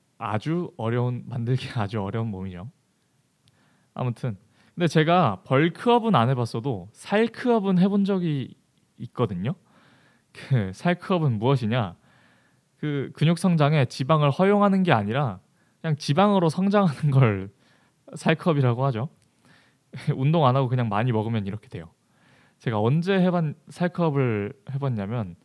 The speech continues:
그 이천십팔 년 새내기 시절에 송도 기숙사에서 그랬었습니다. 제가 지금도 집돌이긴 하지만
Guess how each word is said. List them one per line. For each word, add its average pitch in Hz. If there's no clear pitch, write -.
그 95
이천십팔 160
년 135
새내기 185
시절에 120
송도 165
기숙사에서 127
그랬었습니다. 107
제가 113
지금도 190
집돌이긴 170
하지만 139